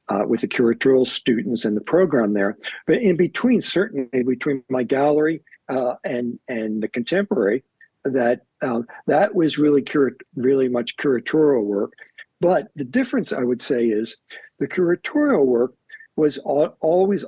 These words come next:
audience-centered. It wasn't just about, it always certainly started with the artist and the artwork. That's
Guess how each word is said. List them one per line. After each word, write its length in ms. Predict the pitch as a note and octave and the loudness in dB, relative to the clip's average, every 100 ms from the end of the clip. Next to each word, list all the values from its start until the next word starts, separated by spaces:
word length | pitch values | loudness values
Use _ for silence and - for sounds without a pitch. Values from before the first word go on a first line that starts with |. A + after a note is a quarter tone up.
| - | -4
audience-centered. 1700 | C#3 D3 E3 D3+ C3+ - _ _ _ _ _ - D3 C3+ C3 - - - _ _ _ _ _ _ _ _ _ - - - | -2 0 0 -2 -4 -14 _ _ _ _ _ -6 -4 -4 -4 -8 -10 -20 _ _ _ _ _ _ _ _ _ -20 -20 -6
It 120 | C3+ | -2
wasn't 380 | E3 A3 C#4 A3 | 2 2 2 0
just 380 | E3 E3+ - - - | 2 0 0 -12 -8
about, 680 | A#2+ - - C3 A#2 - - _ _ _ _ _ - | -8 -8 -4 -2 0 -4 -8 _ _ _ _ _ -12
it 180 | - C3 | -4 -2
always 300 | C3 C3 A#2+ | 0 0 0
certainly 320 | - - A#2 | -4 -4 -4
started 380 | - D3+ G3 E3 | -4 0 0 0
with 140 | A2 | -4
the 80 | - | -4
artist 460 | A#2+ G#2+ C3 - - | -2 0 -2 -8 -8
and 120 | B2+ A2 | -4 -2
the 60 | |
artwork. 460 | G#2+ A2+ C3 A2 A2 _ _ _ _ - | -2 -2 0 -2 -2 _ _ _ _ -2
That's 260 | A2+ - | -2 -2